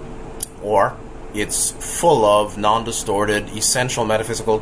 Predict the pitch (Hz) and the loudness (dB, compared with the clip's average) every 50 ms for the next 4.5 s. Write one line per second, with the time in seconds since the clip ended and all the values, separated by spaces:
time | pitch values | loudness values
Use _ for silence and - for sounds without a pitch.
0 | - - - 190 147 110 - - - - - 104 92 90 92 - - 170 151 - | -2 -4 0 0 0 0 -2 -6 -10 -8 -6 -4 -4 -4 -6 -6 -6 -4 -2 -2
1 | 107 85 - - - 98 92 - - - 82 - - - - - - - - - | -4 -4 -6 -6 -6 -6 -6 -4 -6 -6 -6 -6 -10 -12 -12 -12 -12 -12 -12 -12
2 | - - - - - - - - - - - - - - - 113 110 104 110 120 | -12 -12 -12 -12 -12 -12 -12 -12 -12 -12 -12 -12 -14 -10 -4 0 2 2 2 0
3 | 113 - 104 104 110 107 110 107 104 104 104 - 113 113 110 110 113 117 113 123 | 0 -2 -2 -2 0 0 0 0 0 -2 0 2 4 6 6 6 6 4 0 -2
4 | 117 - 160 151 139 131 120 113 - | 2 4 4 4 4 2 -2 -2 -4